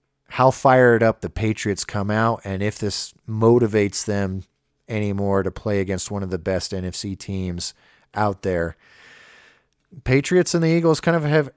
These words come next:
have had some interesting games b-, in the past. Obviously,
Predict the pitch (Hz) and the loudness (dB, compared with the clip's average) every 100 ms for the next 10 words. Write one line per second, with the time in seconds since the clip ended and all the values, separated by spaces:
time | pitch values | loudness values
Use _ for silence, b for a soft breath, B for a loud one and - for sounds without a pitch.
0 | - 127 120 151 156 - 147 147 - 156 | -2 0 2 2 2 0 -2 -2 -4 -2
1 | 147 147 147 143 - 135 - 131 131 - | 0 2 2 0 -2 -6 -2 -2 -2 0
2 | 135 139 - - - - 113 123 - 123 | 2 0 -2 -8 -10 -4 -2 -2 -2 0
3 | 120 117 | 0 0